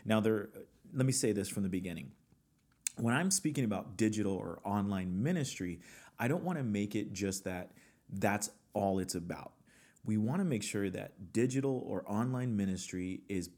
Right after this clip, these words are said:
part of the community of the church, of, of believers. So we don't wanna make it the only thing, but we wanna make it centric to how we are able to, um, get our information out,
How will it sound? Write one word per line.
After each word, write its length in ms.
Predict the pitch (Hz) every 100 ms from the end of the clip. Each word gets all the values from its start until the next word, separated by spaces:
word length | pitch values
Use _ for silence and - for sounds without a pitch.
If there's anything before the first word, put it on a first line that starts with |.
| _
part 600 | - - 123 127 135 - _
of 300 | 95 95 92
the 80 | 90
community 720 | - - 95 95 92 82 82
of 240 | - 95 85
the 80 |
church, 320 | - - 71 80
of, 80 | 87
of 180 | 90 87
believers. 600 | 92 95 107 - 62 - - - -
So 400 | - - 104 101 110
we 140 | 120
don't 160 | 143 139
wanna 160 | 143
make 260 | 123 123 127
it 240 | - 104
the 160 | 107 - -
only 420 | 117 160 175 107
thing, 320 | - 90 90 90
but 60 |
we 100 | 104
wanna 300 | 107 107 143
make 260 | 135 98 95
it 160 | -
centric 720 | - - - 143 135 107 95 -
to 120 | 101
how 240 | 104 104
we 340 | 107 107 104 104 -
are 100 | 92
able 300 | 98 101 104
to, 500 | 104 - 101 95 95 87
um, 340 | 87 85 - - _ _ 107 98 98
get 180 | 113
our 80 | 117
information 640 | 117 110 135 123 113 - 101
out, 240 | 101